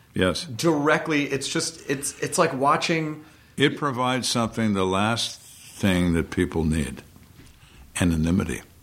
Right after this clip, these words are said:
Speaker 2: Right.
Speaker 1: You are a guy, let's say you're a guy, g-, guy, girl, doesn't make any difference,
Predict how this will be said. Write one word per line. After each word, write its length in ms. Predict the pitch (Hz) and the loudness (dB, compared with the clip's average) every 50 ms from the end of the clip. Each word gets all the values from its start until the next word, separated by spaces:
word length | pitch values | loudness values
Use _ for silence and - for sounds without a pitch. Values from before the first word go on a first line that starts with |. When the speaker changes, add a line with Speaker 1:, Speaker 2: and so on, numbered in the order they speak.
| - - - | -20 -12 -6
Speaker 2:
Right. 520 | - 143 165 196 202 170 - - - - - - - - - - - - - - - - - - - - | -4 -2 0 2 0 0 0 0 -2 -2 -4 -10 -20 -20 -20 -20 -20 -20 -20 -20 -20 -20 -20 -16 -2 0
Speaker 1:
You 180 | 107 117 139 | 2 4 4
are 220 | 147 147 143 135 131 | 4 4 4 4 4
a 100 | 131 110 | 2 0
guy, 320 | 92 87 73 67 65 69 87 | -4 -6 -6 -6 -6 -4 -2
let's 220 | 104 127 131 - | 0 0 2 4
say 160 | - 127 113 107 | 4 4 4 4
you're 200 | 95 95 90 87 | 2 2 2 0
a 80 | 80 76 | 0 -4
guy, 340 | - 71 64 - 78 92 - - - - - - - - - - | -6 -8 -8 -8 -8 -10 -10 -12 -16 -20 -20 -20 -20 -20 -14 -12
g-, 80 | - 190 - - - 139 - - | -12 -10 -12 -14 -16 -16 -4 0
guy, 240 | 120 117 120 117 | 2 2 4 2
girl, 340 | 107 90 85 85 85 80 92 95 | 2 0 -2 -2 0 0 0 0
doesn't 180 | 92 85 82 | 0 0 0
make 160 | 82 80 73 | -2 -2 -4
any 80 | 78 67 | -6 -8
difference, 360 | - 71 62 69 73 95 - | -8 -10 -10 -10 -10 -12 -14